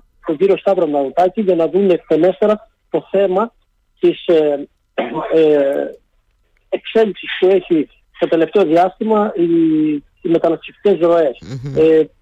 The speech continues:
Speaker 1: ότι υπάρχει ένα σοβαρό θέμα με την, ε, φιλοξενία αυτών των ανθρώπων.
Speaker 2: Βεβαίως.
Speaker 1: Ξέρετε ότι υπάρχει ένας χώρος το τελευταίο διάστημα που χρησιμοποιείται,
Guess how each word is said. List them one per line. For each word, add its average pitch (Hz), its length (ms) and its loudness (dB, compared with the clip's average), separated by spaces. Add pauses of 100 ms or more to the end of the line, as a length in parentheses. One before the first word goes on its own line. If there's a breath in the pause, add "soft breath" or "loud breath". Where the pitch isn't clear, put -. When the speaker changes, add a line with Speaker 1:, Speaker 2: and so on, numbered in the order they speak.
Speaker 1:
ότι - 340 -2 (760)
υπάρχει - 420 -2
ένα 202 180 2
σοβαρό 175 480 0
θέμα 208 380 -2
με 165 260 -4
την, 160 300 2
ε, 147 240 -2
φιλοξενία 170 560 2
αυτών 185 220 -2
των 160 180 0
ανθρώπων. 147 420 -2 (140)
Speaker 2:
Βεβαίως. 143 240 -16
Speaker 1:
Ξέρετε 202 280 0
ότι 165 120 -2
υπάρχει 190 380 0
ένας 190 300 0
χώρος 185 440 -2 (240)
το 160 100 -4
τελευταίο 160 400 0
διάστημα 170 580 -6
που 151 100 -6
χρησιμοποιείται, 165 880 0